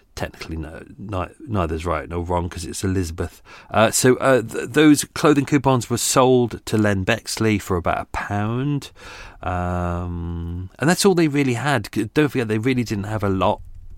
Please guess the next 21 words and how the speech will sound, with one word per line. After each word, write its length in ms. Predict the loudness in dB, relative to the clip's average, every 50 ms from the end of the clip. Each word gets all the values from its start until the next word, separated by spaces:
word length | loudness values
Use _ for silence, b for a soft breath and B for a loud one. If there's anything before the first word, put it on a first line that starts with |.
| -16 -16 -16 -14
from 300 | -4 0 2 2 2 2
her. 180 | 0 -2 -4 -6 B B B B B B
The, 300 | 0 2 4 4 4 2
um, 320 | 4 4 4 4 2 -2 -6 _ _ _ _ _ -4
the 160 | 0 0 0
failed 480 | 0 2 2 4 6 6 4 4 4 4
robbery, 420 | 2 2 2 2 -2 -2 -4 -4 -8 B B B B B B
we 140 | B 4 4
know 320 | 4 6 6 8 8 8
it 100 | 8 6
was 140 | 4 0 0
somewhere 560 | 0 2 4 4 4 4 4 4 4 2 2
in 160 | 0 0 -2 -2
Sunning, 600 | 0 0 2 2 2 2 2 0 -2 -6 -8 -10 -12 _ b b b b b
uh, 140 | -4 -2 -2
which 160 | -2 -2 -4
is 80 | -4
just 180 | -2 -2 -2 -2
outside, 480 | -2 -2 -2 0 0 0 0 0 -2 -4 -6
uh, 220 | -6 -4 -4 -4 -4
Reading. 500 | -2 0 0 0 0 0 -2 -2 -4